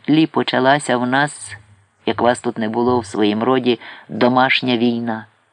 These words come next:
Доходило до плачів, до монастиря і таке інше. Христина не піддається. Не знаю, звідки вона така взялася, хто на неї вплинув,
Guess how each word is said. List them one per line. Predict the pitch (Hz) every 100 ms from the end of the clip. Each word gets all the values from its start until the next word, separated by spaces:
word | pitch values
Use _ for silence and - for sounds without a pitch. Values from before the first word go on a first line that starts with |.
| _ _ _ -
Доходило | 175 180 196 160 139
до | 123 120
плачів, | - 117 120 - - - 185 170 139
до | 123
монастиря | 117 120 120 - 135 151 190
і | 170 120
таке | 117 - 117
інше. | 113 117 - 120 - - - -
Христина | - 151 147 - 156 151
не | 143
піддається. | 160 139 131 156 185 202 - - - 185 - _ _ _
Не | 147 151
знаю, | 131 117
звідки | 110 113 165 - 254
вона | 240 226
така | 233 226
взялася, | 202 185 214 208 196 180
хто | - - 117 156
на | 208
неї | 214 226 147
вплинув, | - 185 214 208 208